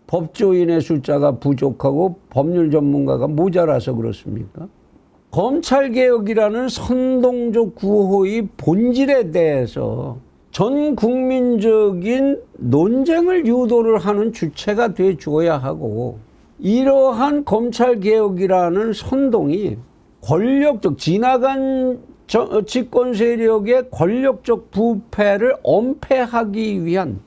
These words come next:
하나의 뒤집어 씌우기 공작이라는 사실, 그리고 이러한 공작이 가지는 위헌성과 불법성을 알리기 위한 전 국민적 캠페인을 적극적이고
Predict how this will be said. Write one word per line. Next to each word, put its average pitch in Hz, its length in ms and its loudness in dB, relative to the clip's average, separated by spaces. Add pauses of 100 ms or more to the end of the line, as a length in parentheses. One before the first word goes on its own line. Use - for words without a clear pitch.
(280)
하나의 277 580 0
뒤집어 226 640 2
씌우기 247 840 -4
공작이라는 165 1500 0
사실, 110 500 -6 (600)
그리고 277 340 0
이러한 233 540 2
공작이 202 560 -2
가지는 180 560 0
위헌성과 202 1040 0
불법성을 233 800 0
알리기 170 800 -2
위한 143 340 -2 (220)
전 339 380 -2
국민적 269 580 0
캠페인을 233 960 -2 (240)
적극적이고 233 1120 -4